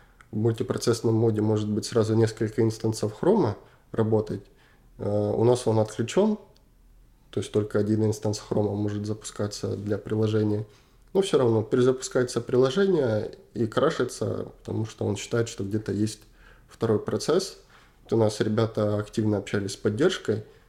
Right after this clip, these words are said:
Вроде там нашли какой-то, ну, может быть, баг, может быть, не баг, но непонятно, на какой стороне. То ли это на стороне андроида, то ли это на стороне хрома, но,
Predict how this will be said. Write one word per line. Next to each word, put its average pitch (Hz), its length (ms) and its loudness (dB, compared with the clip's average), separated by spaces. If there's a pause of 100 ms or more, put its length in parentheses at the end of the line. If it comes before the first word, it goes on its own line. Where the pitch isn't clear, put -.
(220)
Вроде 113 600 4 (120)
там 107 460 0
нашли 110 720 0 (100)
какой-то, 104 840 0 (1080)
ну, 139 140 -4
может 120 280 2
быть, 110 200 0
баг, 123 340 0
может 110 300 2
быть, 104 340 -4
не 107 140 0
баг, 123 520 -2 (440)
но 139 300 6
непонятно, 127 540 4
на 113 140 2
какой 117 240 0
стороне. 110 360 0
То 123 140 2
ли 127 100 6
это 117 140 0
на 117 100 2
стороне 120 380 2
андроида, 160 580 2 (200)
то 117 100 2
ли 113 100 4
это 110 140 0
на 110 100 2
стороне 110 400 0
хрома, 143 440 0
но, 123 400 0